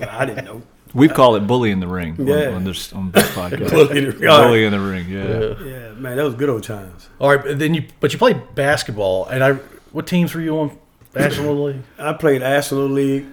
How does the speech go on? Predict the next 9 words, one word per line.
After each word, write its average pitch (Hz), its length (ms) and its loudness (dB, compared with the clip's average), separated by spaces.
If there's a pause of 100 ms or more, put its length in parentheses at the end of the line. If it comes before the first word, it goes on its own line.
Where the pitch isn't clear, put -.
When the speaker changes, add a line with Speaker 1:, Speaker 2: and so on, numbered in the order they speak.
Speaker 2:
<clears throat> - 260 -10
with, 131 280 -2
uh, 113 320 -6 (380)
Melvin, 131 680 4
uh, 117 220 -6
Walsh 135 360 -4
was 101 140 -10
a 98 40 -16
coach - 420 -8